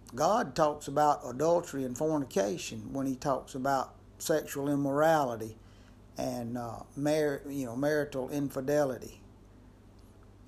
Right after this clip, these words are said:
And then over time, it's been changed to be, uh, an affair instead of adultery. An affair sound, sounds better, doesn't it?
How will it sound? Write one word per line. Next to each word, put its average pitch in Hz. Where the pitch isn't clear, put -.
And 131
then 147
over 147
time, 170
it's 131
been 151
changed 156
to 143
be, 151
uh, -
an 139
affair 156
instead 151
of 139
adultery. 139
An 120
affair 143
sound, 117
sounds 135
better, 165
doesn't 123
it? -